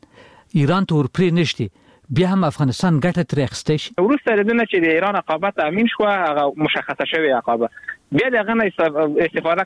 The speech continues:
Speaker 2: کولی شي. خو تر اوسه د کانالونو د جوړېدو، اه، پخوا هم، اه، په بشپړ ډول نه وو جوړ شوي، یعنې د نه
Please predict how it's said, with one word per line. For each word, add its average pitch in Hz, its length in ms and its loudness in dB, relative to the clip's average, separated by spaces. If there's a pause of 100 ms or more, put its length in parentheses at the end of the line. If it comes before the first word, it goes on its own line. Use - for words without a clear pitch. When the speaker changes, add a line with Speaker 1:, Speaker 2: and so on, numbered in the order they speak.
Speaker 2:
کولی 170 380 0
شي. 117 100 0 (600)
خو 233 60 4 (280)
تر 240 140 0
اوسه 277 260 2 (380)
د 185 440 -2 (140)
کانالونو 208 500 2 (120)
د 175 200 -2 (560)
جوړېدو، 180 420 2 (300)
اه، 165 100 2 (120)
پخوا 226 260 0
هم، 220 100 -4 (140)
اه، 170 340 2 (140)
په 165 160 2
بشپړ 208 400 -2
ډول 202 320 2
نه 202 80 2
وو 214 100 4
جوړ 139 280 0
شوي، 160 200 0 (160)
یعنې 160 220 0 (180)
د - 20 2 (140)
نه 208 80 0